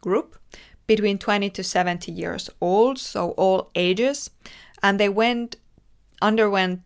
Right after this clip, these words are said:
ten whole body cryotherapy sessions. And they found stat-, statistically significant improvements in clinical depression, life quality, self-assessed mood, and disease acceptance. Possibly,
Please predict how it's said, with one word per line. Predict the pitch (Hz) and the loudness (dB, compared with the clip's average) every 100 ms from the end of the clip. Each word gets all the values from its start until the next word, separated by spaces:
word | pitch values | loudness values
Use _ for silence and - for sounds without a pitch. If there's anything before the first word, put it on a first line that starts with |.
| _ - | _ -8
ten | - 233 226 190 185 - | 0 0 0 -4 -6 -6
whole | - 180 180 | 2 2 4
body | 180 170 | 0 0
cryotherapy | 175 165 165 - 165 165 175 | -2 -4 -4 -4 -4 -4 -6
sessions. | - 170 - - - - - - _ - - - - - - | -6 -4 -4 -6 -10 -12 -12 -14 _ -20 -20 -20 -20 -8 -2
And | 202 202 | 0 0
they | 208 | -2
found | 208 214 208 208 | 0 0 0 -4
stat-, | - 185 - - | -6 -8 -8 -18
statistically | - - 190 262 - 233 202 185 185 - - | -10 -6 -2 -2 -2 0 0 0 -2 -10 -8
significant | 185 185 185 190 180 170 - - | -6 -2 -2 -2 -2 -4 -8 -6
improvements | 180 170 247 233 202 190 185 - - - - | -6 0 0 2 0 -2 -4 -8 -16 -20 -8
in | 190 170 | -4 -4
clinical | 165 196 180 160 | -4 -4 -4 -4
depression, | - 240 302 - 262 233 226 - | -4 0 0 0 -2 -2 -4 0
life | 202 190 | 2 2
quality, | - 180 175 165 165 165 165 - | 0 0 0 0 -2 -2 -4 -8
self-assessed | - - 180 - - 180 - - | -6 -2 -2 -2 -6 -6 -8 -4
mood, | 214 220 208 - - - | 0 2 0 -4 -16 -10
and | - 180 | -4 -4
disease | 170 - 175 - | -2 -4 -6 -8
acceptance. | - - - - - - - - - - - _ - - | -10 -8 -8 -10 -14 -12 -14 -16 -20 -20 -20 _ -20 0
Possibly, | 247 254 262 226 196 185 180 | 2 4 0 0 2 2 0